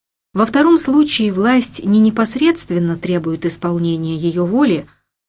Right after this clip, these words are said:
а путем воздействия на сознание людей, в результате которого насилие сверху принимает форму добровольности снизу. Во всякой системе управления людьми есть также два аспекта иного рода, а именно публичный и скрытый.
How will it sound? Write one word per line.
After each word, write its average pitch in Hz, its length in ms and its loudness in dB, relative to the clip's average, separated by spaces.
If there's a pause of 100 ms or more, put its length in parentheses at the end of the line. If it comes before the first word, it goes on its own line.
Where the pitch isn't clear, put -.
а 190 120 0
путем 247 380 2
воздействия 240 720 0
на 220 100 2
сознание 208 580 -2
людей, 165 560 -4
в 170 60 -8
результате 170 540 -2
которого 180 540 -2
насилие 156 520 -2
сверху 180 520 -4
принимает 226 540 -2
форму 226 400 0
добровольности 170 760 -2
снизу. 147 460 -6 (920)
Во 220 160 0
всякой 330 360 0
системе 247 500 0
управления 190 580 0
людьми 170 480 0
есть 240 380 -2
также 208 340 -2
два 180 260 -2
аспекта 180 540 -4
иного 165 320 -4
рода, 156 340 -10 (160)
а 180 140 -2
именно 175 360 0
публичный 175 600 -4
и 151 40 -6
скрытый. - 560 -6